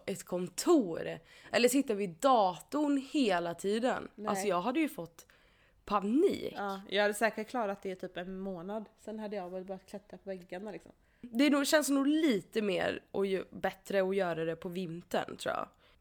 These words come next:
Speaker 2: Ja,
Speaker 1: Men, eh,
Speaker 2: exakt.
Speaker 1: jag som vill spela Sims och sånt, det är, alltså, och redigera podd och sånt, det blir ju liksom så här: aha, så när jag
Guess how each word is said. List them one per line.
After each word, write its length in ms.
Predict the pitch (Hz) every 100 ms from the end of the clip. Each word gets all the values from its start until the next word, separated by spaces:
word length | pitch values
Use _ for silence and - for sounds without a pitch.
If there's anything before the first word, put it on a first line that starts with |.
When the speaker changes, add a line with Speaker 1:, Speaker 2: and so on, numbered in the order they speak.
| _
Speaker 2:
Ja, 200 | - 240
Speaker 1:
Men, 360 | 247 214 202 196
eh, 180 | 190 185
Speaker 2:
exakt. 500 | - 208 - 214 -
Speaker 1:
jag 300 | 214 180 185
som 140 | 233
vill 160 | 226 220
spela 280 | - 226 208
Sims 500 | - 185 254 285 285
och 60 |
sånt, 200 | 208 - -
det 120 | 180
är, 260 | 185 190 -
alltså, 260 | 185 190
och 180 | 180 190
redigera 440 | 185 175 - 185 185
podd 420 | - 196 226 233
och 80 | 247
sånt, 280 | 170 - - - - -
det 100 | 196
blir 180 | 202 240
ju 100 | 185
liksom 240 | 175 196
så 100 | 190
här: 60 | 156 -
aha, 300 | 190 226 196 170
så 180 | 196
när 140 | 190 190
jag 380 | 185 196 214